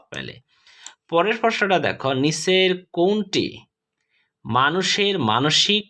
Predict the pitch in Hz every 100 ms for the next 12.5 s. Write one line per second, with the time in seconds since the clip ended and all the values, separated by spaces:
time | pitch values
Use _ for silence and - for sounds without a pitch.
0 | 104 113 117 127 123 - 57 - _ -
1 | 113 117 76 - - - - 117 139 156
2 | - 190 175 107 107 139 - 196 156 143
3 | 143 143 - 147 135 156 143 135 110 95
4 | - - - - 131 127 127 127 131 127
5 | 127 151 117 98 110 - 156 151 98 101
6 | - 214 277 - _ _ - 107 123 127
7 | 123 - - 62 - _ _ _ - 123
8 | 156 156 95 92 107 104 95 - - -
9 | _ - 92 - - - _ - - -
10 | _ - 180 208 202 151 - 196 185 180
11 | 147 127 - 127 - - - - - 165
12 | 147 139 139 151